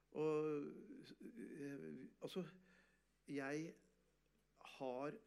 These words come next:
elleve år igjen å leve hvis jeg har gjennomsnitten elleve år. Og det er altså, eh,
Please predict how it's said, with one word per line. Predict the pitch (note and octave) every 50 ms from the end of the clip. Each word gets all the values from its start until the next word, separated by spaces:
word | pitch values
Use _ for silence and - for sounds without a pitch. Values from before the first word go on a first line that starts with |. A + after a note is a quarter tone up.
| - - -
elleve | F#3+ D#3+ C3 G2 F#2+ G2+ G#2+
år | A2 A2+ A#2+
igjen | A#2+ G#2 F#2 A2+
å | B2+
leve | B2+ B2+ G#2+ - - B2 B2+
hvis | B2+ A#2 - -
jeg | A#2+ G#2+ A#2 - -
har | B2+ A2 G2 A2 - A2+ A#2 A#2+
gjennomsnitten | A#2+ A2+ G2 F2+ - - - A2 - - A#2+ A#2 - - - _ _ _ _ _ _ _ _ _ _ _ _ _
elleve | - C#3 G2 - - - - - - - - - - A#2
år. | G#2+ A2 - - _ _ _ _ _ _ _ _ _ _ _ _ _ _ _ _ _ _
Og | - C#3
det | C3+ B2
er | B2+ B2
altså, | A#2 - C#3 C3 B2+ C3 B2+
eh, | B2 B2 B2 B2 A#2+ A#2+ A#2+ A#2+ A#2 A2